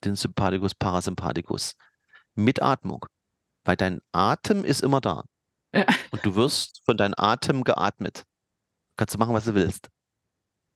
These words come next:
Speaker 1: Ja, außer du bringst dich um, das ist schwierig.
Speaker 2: Ja.
Speaker 1: Aber der Atem <laughs> ist immer da. Und deswegen sagt man, wenn man es vorher ein bisschen trainiert hat,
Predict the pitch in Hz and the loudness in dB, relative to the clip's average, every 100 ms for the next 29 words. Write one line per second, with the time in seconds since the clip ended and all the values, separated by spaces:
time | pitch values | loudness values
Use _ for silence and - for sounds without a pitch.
0 | - 104 - 85 104 101 - 107 107 127 | -8 -6 -2 -2 0 0 0 0 2 2
1 | 131 117 104 107 - - - - - - | 4 2 0 -6 -6 -8 -8 -8 -12 -6
2 | - 226 196 190 196 - - - _ _ | -2 0 0 0 -2 -4 -10 -14 _ _
3 | _ _ _ _ _ _ - - 113 120 | _ _ _ _ _ _ -6 0 2 4
4 | 139 - - - 262 214 170 165 - 220 | 2 -2 -4 0 0 0 -2 0 2 2
5 | 233 175 170 135 78 110 107 160 - 185 | 2 2 0 0 -2 -4 0 0 0 0
6 | 170 - 226 - - 131 180 165 131 120 | 2 2 0 -4 -2 0 2 0 0 0
7 | - 190 226 208 208 - 180 143 - - | 2 2 2 0 -2 0 0 0 -2 -8